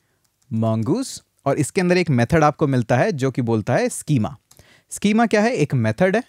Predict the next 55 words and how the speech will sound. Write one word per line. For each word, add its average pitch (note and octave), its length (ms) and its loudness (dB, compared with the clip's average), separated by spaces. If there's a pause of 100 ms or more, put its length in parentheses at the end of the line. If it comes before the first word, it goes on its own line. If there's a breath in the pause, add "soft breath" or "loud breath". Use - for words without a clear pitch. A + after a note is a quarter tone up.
(140)
जो C#3 160 0
कि E3+ 140 0
लेता D3+ 240 2
है E3 200 0 (100)
एक F3+ 240 -2
ऑब्जेक्ट। A#2 460 -2 (320)
बस, - 260 -12 (580 soft breath)
अब D3 140 2
ये G#3+ 140 0
तो C4 140 0
बन F#3+ 160 0
गया G3+ 120 2
मेरा F#3 180 2
स्कीमा, D#3+ 340 -2
इसको E3 260 -6
स्टोर C#3 260 -2
करा C3+ 200 2
लेते C3+ 200 0
हैं C#3 80 0
एक B2 60 -6
वेरिएबल B2 340 2
के D3 100 0
अंदर, C3 220 0
तो D#3 140 -4
इसको C#3 220 -4
बोल A#2+ 160 2
देते A#2+ 180 0
हैं B2+ 100 0 (120)
const E3+ 340 -2 (160)
user B2 420 0 (720)
schema। A2+ 400 -2
आपका C#3+ 280 2
जो F#3+ 180 0
मन A3+ 180 0
करे F#3 180 0
वो E3+ 120 2
बोल C#3 200 2
दीजिए B2+ 220 2
इसको, G#3+ 220 -4
कोई C3+ 280 -4
ऐसी B2+ 180 -4
दिक्कत A#2+ 280 -2
वाली A#2+ 160 2
बात A2+ 240 -2
नहीं, D#3+ 120 -6
वेरिएबल A#2 380 2
ही G#2+ 80 2
तो - 100 -8
है। A2+ 200 -8 (1160 soft breath)
तो F#3 60 2
ये F#3+ 180 0
बन F#3 200 -2
गया F#3 140 2
हमारा D#3 220 2
स्कीमा। C3+ 420 -2